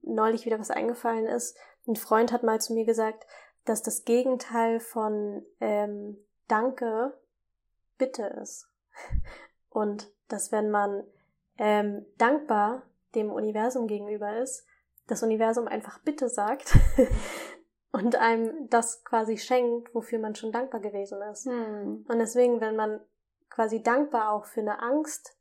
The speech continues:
Speaker 1: ist, dann,
Speaker 2: Mhm.
Speaker 1: ähm, gibt einem das Universum auch gleichzeitig die Möglichkeit mit,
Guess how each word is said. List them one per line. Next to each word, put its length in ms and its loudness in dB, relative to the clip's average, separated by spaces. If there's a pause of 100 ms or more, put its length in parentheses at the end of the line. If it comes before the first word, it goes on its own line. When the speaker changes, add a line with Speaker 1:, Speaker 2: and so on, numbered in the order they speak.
(240)
Speaker 1:
ist, 480 2 (460)
dann, 220 4 (260)
Speaker 2:
Mhm. 100 -10
Speaker 1:
ähm, 400 0 (140)
gibt 240 0
einem 460 0
das 140 -6
Universum 500 0
auch 140 -8
gleichzeitig 540 -2
die 100 -12
Möglichkeit 720 -2
mit, 260 -4